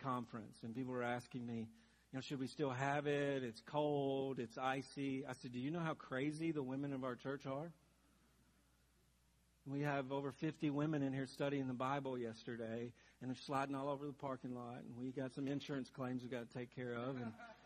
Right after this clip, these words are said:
but you fo-, for the most part, you folks are crazy for the sake of the gospel. You'll do whatever it takes. What, how might God use us if we started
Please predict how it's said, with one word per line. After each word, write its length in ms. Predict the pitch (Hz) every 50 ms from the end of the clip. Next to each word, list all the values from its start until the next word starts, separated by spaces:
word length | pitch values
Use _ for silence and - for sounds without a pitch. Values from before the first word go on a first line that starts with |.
| - 214 - - - 220 214 - - - - - - _ _ _ _ _ _ _ _ _ _ - 160 156 170 165 156 156
but 120 | 151 160 151
you 200 | 147 160 202 208
fo-, 260 | - - 220 214 - -
for 100 | - 202
the 60 | 196
most 280 | 196 214 240 240 226 -
part, 160 | 233 214 170
you 240 | 170 180 190 208 196 - -
folks 300 | 208 196 180 185 175 -
are 140 | - 143 131
crazy 680 | 131 - - 180 185 190 180 175 139 123 131 123 117 113 -
for 80 | 147
the 100 | 139 135
sake 300 | 131 - 160 147 135 -
of 60 | 139
the 80 | 135 139
gospel. 500 | 131 151 156 156 139 - - - 123 123
You'll 140 | 127 143 151
do 220 | 143 143 165 175 175
whatever 380 | 170 156 156 175 190 185 147
it 120 | 120 117 -
takes. 440 | - 226 220 165 - - - - - - - - _ _ _ _ _ _ _ _ _ _ _ _ _ _ _ _ _ _ _ _ _ _ _ _ _ _ _ _ _ _ _ _ _ _ _ _ _ _ _ _ - 160 151 -
What, 220 | 160 196 185 - -
how 180 | - - 180 208
might 300 | 233 240 214 180 139 143
God 180 | 156 156 143
use 260 | 131 123 127 131 131 131
us 240 | 127 127 143 143 - -
if 80 | 147 131 -
we 140 | 147 135 127
started 360 | 127 - - 143 135 131 117